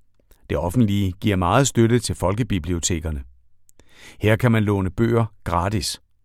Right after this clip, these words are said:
Bibliotekerne har også bøger på andre sprog end dansk. Man kan låne magasiner, musik,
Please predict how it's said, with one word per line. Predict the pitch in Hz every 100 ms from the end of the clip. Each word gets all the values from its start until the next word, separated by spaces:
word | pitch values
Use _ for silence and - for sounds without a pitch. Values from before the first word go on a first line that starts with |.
| _ _ _ - -
Bibliotekerne | 131 113 123 - 147 135 135 123 98
har | -
også | 85 90 110
bøger | 131 117 107 104
på | 87
andre | 85 131 139
sprog | - 104 104
end | 110
dansk. | - 71 - - - - - - - - - - -
Man | - 143
kan | 139 131
låne | 113 107
magasiner, | 95 78 80 - 78 80 110 - -
musik, | - - - 123 -